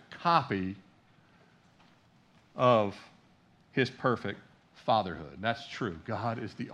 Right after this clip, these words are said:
only perfect father. All the rest of us are varying levels of imperfection. Uh, but the good news is the more time we spend with God the Father,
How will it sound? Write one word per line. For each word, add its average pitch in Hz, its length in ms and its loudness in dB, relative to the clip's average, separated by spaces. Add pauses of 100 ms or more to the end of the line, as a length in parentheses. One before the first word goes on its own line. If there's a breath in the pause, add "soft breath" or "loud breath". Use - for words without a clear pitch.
only 123 340 -2
perfect 117 540 -4
father. 90 500 -4 (300 loud breath)
All 110 180 2
the 131 80 2
rest 143 260 2
of 117 100 0
us 107 160 -4
are 92 160 -4 (340 loud breath)
varying 156 500 2
levels 143 540 0
of 113 300 0
imperfection. 117 920 -4 (600 soft breath)
Uh, 101 240 0
but 127 180 -2
the 131 80 -2
good 185 260 4
news 127 320 4
is 110 220 0
the 120 100 -4
more 147 480 0
time 143 440 0
we 117 120 -4
spend 165 760 -2
with 117 240 -2
God 90 280 0
the 92 80 -8
Father, 78 480 -6